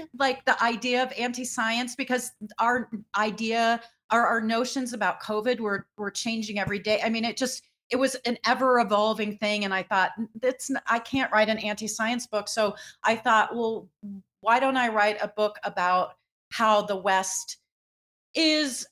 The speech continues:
looking at the multiple layers of, you know, covid polarization, uh, and in, in, you know, the, the housing prices, I, I mean, eh,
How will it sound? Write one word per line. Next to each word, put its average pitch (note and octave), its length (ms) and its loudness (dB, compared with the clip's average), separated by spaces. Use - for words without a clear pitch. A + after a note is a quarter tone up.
looking D#4 640 -2
at A#3+ 320 2
the G#3+ 160 -2
multiple B3 640 0
layers G#3+ 480 2
of, F3 240 -2
you A3 80 -2
know, E3+ 240 -4
covid C4 460 4
polarization, A3 960 0
uh, F#3+ 520 0
and G3+ 280 -2
in, A#3+ 340 0
in, - 40 -4
you B3+ 120 0
know, A#3+ 120 2
the, A#3 260 2
the A3 60 0
housing D4 600 4
prices, A3+ 880 0
I, A3+ 200 0
I B3 80 0
mean, B3 280 -2
eh, A#3+ 140 -4